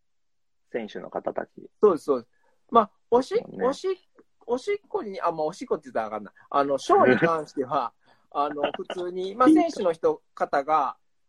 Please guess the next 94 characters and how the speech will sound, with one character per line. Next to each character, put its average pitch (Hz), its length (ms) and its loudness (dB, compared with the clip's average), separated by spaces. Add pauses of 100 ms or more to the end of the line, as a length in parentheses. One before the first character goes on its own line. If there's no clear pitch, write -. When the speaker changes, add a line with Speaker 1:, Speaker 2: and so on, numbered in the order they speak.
(120)
Speaker 2:
ま 226 140 -8
あ、 208 40 -6
ト 254 140 -2
イ - 40 -4
レ - 60 -8
も 277 140 -10
ち - 100 -18
ろ 143 120 -10
ん 117 40 -16
さ - 300 -8
れ - 80 -10
た 117 100 -10
り 110 80 -10
す - 120 -20
る 123 60 -14
の 104 160 -10
で、 120 120 -4
Speaker 1:
は 113 60 -2
い。 101 100 -8 (340)
Speaker 2:
ま 185 60 -4
あ、 175 40 -2
そ 240 100 4
の 233 100 2
タ 220 160 2
イ 220 40 -4
ミ 214 140 -4
ン 214 160 -4
グ 208 160 -4
に 240 360 -10 (140)
一 156 120 -12
緒 143 160 -4
に 147 60 -4
や 151 100 2
ら 160 140 -2
せ - 240 -20
て 160 100 -6
っ 143 200 -10
て - 160 -14
い - 20 -10
う - 20 -10
か、 110 100 -2
そ 139 160 -6
の 135 80 0
後 113 180 -6
に 104 60 -10
す 127 140 -12
ぐ 110 100 -10
に 101 80 -8
や 107 100 -4
ら 110 100 -6
せ - 60 -20
て 127 60 -10
も 113 120 -2
ら 107 100 0
う 104 60 -4
と - 100 -14
か、 - 340 2 (600)
あ 190 140 0
と 165 160 0
は、 123 120 2
Speaker 1:
は 113 60 -4
い、 110 40 -6
は 98 220 -10 (380)
い。 - 20 -16
Speaker 2:
ま 202 80 -4
あ、 196 40 -12
今 240 220 -6
回、 123 400 -4 (200)
あ 120 120 -12
の、 123 80 -18
早 190 220 -4
野 139 80 -6
さ 117 180 -8
ん 107 60 -12
の 101 60 -14
場 110 180 -6
合 110 80 -6
は、 107 440 -10
あ 107 160 -12
の、 95 880 -10
霞 233 340 2
の 233 100 4
方 208 160 2
に 113 140 -10
行 - 120 -20
く - 20 -20
こ 120 120 -6
と 110 100 -8
が 90 100 -10
あ 87 40 -10
っ - 60 -20
た 98 100 -14
の 82 140 -20
で、 95 260 -10